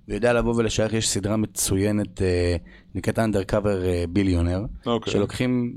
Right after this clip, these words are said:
Speaker 1: מיליארדר, שכאילו הוא נמצא, נגיד, מיליארדר ביוסטון הוא, ולוקחים אותו, שמים אותו באיזה יוטה, שלא מכירים אותו, כי הוא מיליארדר מקומי, שם מיליארדר זה לא כמו פה,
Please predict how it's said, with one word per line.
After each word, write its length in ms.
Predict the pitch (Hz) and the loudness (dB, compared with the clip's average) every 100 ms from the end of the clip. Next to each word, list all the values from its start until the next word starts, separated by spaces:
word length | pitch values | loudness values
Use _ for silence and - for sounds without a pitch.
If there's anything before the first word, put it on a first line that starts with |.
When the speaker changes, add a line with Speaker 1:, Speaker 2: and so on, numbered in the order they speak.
| 113 | -2
Speaker 1:
מיליארדר, 600 | 107 107 98 90 85 92 139 - - - - - | 2 2 2 0 -2 -4 -8 -12 -20 -20 -20 -10
שכאילו 840 | - - - 117 117 123 123 117 | -6 -4 0 2 4 4 2 2
הוא 520 | 104 95 95 95 92 95 | 2 2 2 2 2 2
נמצא, 360 | 90 87 101 | 2 0 0
נגיד, 300 | 98 87 82 | 0 -2 -2
מיליארדר 380 | 87 85 85 85 | -2 0 -2 -4
ביוסטון 500 | 78 95 131 - 151 | 0 0 0 0 2
הוא, 200 | 160 165 - - - | 2 0 -8 -20 -10
ולוקחים 260 | 87 - 101 | -8 -4 -4
אותו, 160 | 98 | -2
שמים 140 | 90 95 | -2 0
אותו 140 | 95 | 0
באיזה 320 | 85 80 80 | -2 -2 -2
יוטה, 440 | 80 90 - 104 127 | 0 0 2 0 -2
שלא 240 | - 98 | -2 0
מכירים 400 | 98 - 85 82 | 0 -2 -4 -4
אותו, 340 | 80 - 123 185 | -2 0 0 -2
כי 100 | - | -2
הוא 60 | 147 | 0
מיליארדר 340 | 143 135 139 | 0 0 0
מקומי, 500 | 131 101 92 87 110 | 0 0 -2 -2 -4
שם 180 | 107 101 98 95 | -4 -2 -2 -2
מיליארדר 540 | 95 92 95 90 98 | -2 -4 -4 -2 -2
זה 120 | 95 92 | 0 -2
לא 120 | 98 | -2
כמו 140 | 95 - | -2 2
פה, 220 | 95 | 2